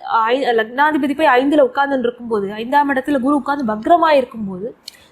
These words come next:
கொஞ்சம், ஆம், மனசுல வந்து நம்ம ஆசை ஒண்ணும் நடக்கிறது ஒண்ணாவும் இருக்கு, எதிர்பார்ப்பு நிறைவேறலைங்கிற ஒரு எண்ணம் ஒரு சைடு வந்து போயிட்டு தான் இருக்கும். இருந்தாலுமே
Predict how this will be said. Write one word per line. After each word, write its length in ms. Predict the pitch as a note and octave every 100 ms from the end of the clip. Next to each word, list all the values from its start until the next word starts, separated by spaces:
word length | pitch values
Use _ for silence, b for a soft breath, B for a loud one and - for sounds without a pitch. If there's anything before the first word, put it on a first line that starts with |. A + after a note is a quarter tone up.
| -
கொஞ்சம், 460 | D4 E4 F4+ D4+
ஆம், 520 | - A#3 A3+ A3 G#3+ G#3+ b -
மனசுல 360 | B3+ D#4 E4 D4
வந்து 160 | C#4
நம்ம 320 | C#4 A#3+ C#4+ C#4+
ஆசை 220 | D#4 D#4+
ஒண்ணும் 240 | C#4+ D#4
நடக்கிறது 600 | B3 A#3 - E4+ D#4 C4+
ஒண்ணாவும் 360 | B3 A#3 A#3+ A#3+ - -
இருக்கு, 400 | G#3+ - A3 G#3+
எதிர்பார்ப்பு 520 | A#3 C#4 D4+ D4+ D4+
நிறைவேறலைங்கிற 720 | B3 A#3+ C4+ C4+ C4 C4 A#3+
ஒரு 140 | A#3 G#3+
எண்ணம் 240 | A3 C4
ஒரு 140 | A3+ A3
சைடு 200 | A#3+ B3
வந்து 240 | G#3+ A#3+
போயிட்டு 300 | C4 A3+ G#3+
தான் 140 | A#3 A3+
இருக்கும். 260 | - - -
இருந்தாலுமே 680 | G3 G#3 A3+ G#3 G3+ A#3+